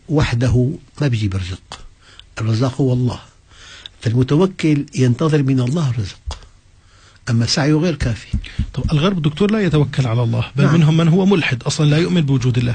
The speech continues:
Speaker 2: لكنه سعى في هذه الأرض و-، وكان له رزقه.
Speaker 1: إذن هذا، هذه الدنيا لمن يصدق في إعمارها.
Speaker 2: أها.
Speaker 1: أبدًا. ولقد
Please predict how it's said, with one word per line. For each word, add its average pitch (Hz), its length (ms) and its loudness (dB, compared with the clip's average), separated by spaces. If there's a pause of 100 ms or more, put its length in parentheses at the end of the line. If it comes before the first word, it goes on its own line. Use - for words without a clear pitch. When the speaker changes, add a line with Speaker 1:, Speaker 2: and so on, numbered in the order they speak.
Speaker 2:
لكنه 175 420 2
سعى 147 320 0
في 135 160 0
هذه 127 220 2
الأرض 180 360 -2 (220)
و-، 160 140 -4 (120)
وكان 226 340 2
له 147 240 2
رزقه. 127 480 -4 (140)
Speaker 1:
إذن 170 300 2 (100)
هذا، 165 440 0
هذه 160 360 2
الدنيا 131 520 2 (600)
لمن 170 340 2
يصدق 160 520 0
في 147 520 -2
إعمارها. 113 520 -2 (1500)
Speaker 2:
أها. 143 320 -2 (240)
Speaker 1:
أبدًا. 143 280 -14 (1300)
ولقد 175 440 0